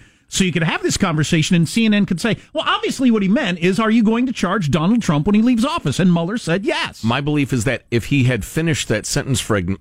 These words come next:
Speaker 2: fragment, Mueller would have said, "I'm not gonna answer that question." Um, and so he realized midway through, no, he had to keep it vague, as you
Speaker 1: Now,
Speaker 2: just suggested.
Speaker 1: now that we all know what we're talking about, should we hear it again?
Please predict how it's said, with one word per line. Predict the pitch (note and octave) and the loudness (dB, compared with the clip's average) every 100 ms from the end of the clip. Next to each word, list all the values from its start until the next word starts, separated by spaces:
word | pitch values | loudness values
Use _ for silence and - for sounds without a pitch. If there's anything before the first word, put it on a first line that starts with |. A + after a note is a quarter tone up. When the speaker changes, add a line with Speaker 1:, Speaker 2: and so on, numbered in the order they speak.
| - | -4
Speaker 2:
fragment, | G#2 F2+ F#2 D#2+ | -2 0 -2 0
Mueller | G#2+ A2 G#2+ F#2+ | 0 0 0 0
would | G2 G#2 | 0 0
have | F2+ F#2 | -2 -2
said, | D#2+ - A2 G#2 F#2 E2+ D2+ - - _ - | -2 0 0 0 0 0 -2 -6 -20 _ -8
"I'm | - F2+ | -2 2
not | G#2+ | 0
gonna | F#2+ F#2 | 0 0
answer | E2 - D#2 | 0 0 -2
that | C2 | 0
question." | D2+ D2+ - E2 D#2 _ _ _ _ _ _ _ _ - | -2 -2 -2 -2 -2 _ _ _ _ _ _ _ _ -2
Um, | E2+ E2 D#2+ - | 0 2 0 0
and | G2+ F#2+ | -2 0
so | - F#2+ | 0 0
he | F2 A2 | -2 0
realized | G2+ A2 G2 F2+ E2 | 0 0 0 -2 -2
midway | G#2 G2 F2+ E2+ | -2 0 0 0
through, | - F#2+ | 0 0
no, | F#2+ F2+ | 2 0
he | G2 | 0
had | F2+ F2 | 0 -2
to | |
keep | - F#2+ | -4 -8
it | D2 | -4
vague, | G2+ F#2 D2+ | -2 -2 -2
as | D#2 G#2+ | 0 2
you | |
Speaker 1:
Now, | D#3+ | 2
Speaker 2:
just | E2 | 0
suggested. | - E2 F2 E2+ C3 | -4 -4 -4 -2 0
Speaker 1:
now | D#3+ | -2
that | E3 | -2
we | D3+ | -2
all | D3+ D3+ | 0 2
know | |
what | D3 | 0
we're | C3+ C3 | -2 -2
talking | B2+ A#2 A2 | 0 0 0
about, | F#2 F#2+ | 0 -2
should | - | 0
we | A2 | 2
hear | A2 B2 | 4 2
it | |
again? | A2+ A#2+ C3 | 2 2 0